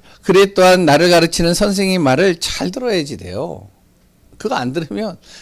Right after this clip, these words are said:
아무리 해도 안 돼요. 어, 어른들 중에 직장 다니는 분들이나 사업하시는 분들이 있어요. 이 사람들이,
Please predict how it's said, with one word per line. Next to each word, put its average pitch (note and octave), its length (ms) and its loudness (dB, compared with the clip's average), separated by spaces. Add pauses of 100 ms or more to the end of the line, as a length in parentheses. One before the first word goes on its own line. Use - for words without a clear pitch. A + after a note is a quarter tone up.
(100)
아무리 G#3 400 -4
해도 G#3+ 160 -2
안 C#3+ 140 -4
돼요. - 380 -12 (3250)
어, C3+ 760 -4 (400)
어른들 G3+ 500 2
중에 G3 220 0
직장 G3+ 440 -2
다니는 F3 400 2
분들이나 C#3 760 0
사업하시는 F#3+ 800 0
분들이 G#2+ 300 -4
있어요. G#2 540 -2 (4000)
이 E3 60 -4
사람들이, F#3+ 880 2